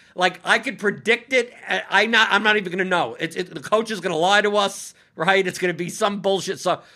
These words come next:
"Oh, someone's gonna get scratched two minutes after lock." It's gonna happen. I don't know <laughs> who it's gonna be. Like, isn't that the point where, like, maybe you take a day off because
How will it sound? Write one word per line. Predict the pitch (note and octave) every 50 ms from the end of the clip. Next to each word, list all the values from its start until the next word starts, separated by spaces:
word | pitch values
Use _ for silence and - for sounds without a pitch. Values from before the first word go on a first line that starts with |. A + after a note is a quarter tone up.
| _ - -
"Oh, | F#3 F#3 F3 D#3
someone's | - - F#3 F3 F#3+ G3+ F#3
gonna | F#3 G3 F#3+
get | F3 F#3 F#3
scratched | - - - F3 E3 D#3+ D#3+ - -
two | D#3 D3+
minutes | D3 D3 C#3 B2+ -
after | D3 C3+ C3 - C#3
lock." | B2+ A#2+ A#2+ - -
It's | C#3 C#3 -
gonna | A#2+ D3 F3 G#3 G#3 -
happen. | F3+ G#3+ B3 B3+ - - G3 G3+ B3 C#4 - _ _ _ -
I | F3+
don't | F#3+ G3 G3+
know | F#3 -
<laughs> | - -
who | F#3 - -
it's | F3 - C#3+
gonna | F#3 F#3+ D#3 D3+
be. | D3+ F3+ A3 A#3+ G#3 F#3+ F3+ - - _ _ _ _ _ _ _ _
Like, | D#3 D#3+ E3 - - _ _ _ _ _ _ _ _ _ _ G3+
isn't | A3+ A#3+ C4 C4 A#3 F#3+
that | F3+ F#3 A3 - -
the | B3
point | - - G#3 A3 A#3+ C4 A3+ G3
where, | F#3 G#3 G#3 G#3 G#3 -
like, | F3+ F3+ E3+ D3
maybe | D#3 D#3 E3+ E3+ F3
you | F#3 F#3+ F3+
take | - G3 F#3+ F3+ F#3+
a | F3
day | E3+ F3+ F3+ F#3
off | F#3+ G#3 B3 B3 - _
because | E3 C#3+ - D3+ D3 C#3 - - - -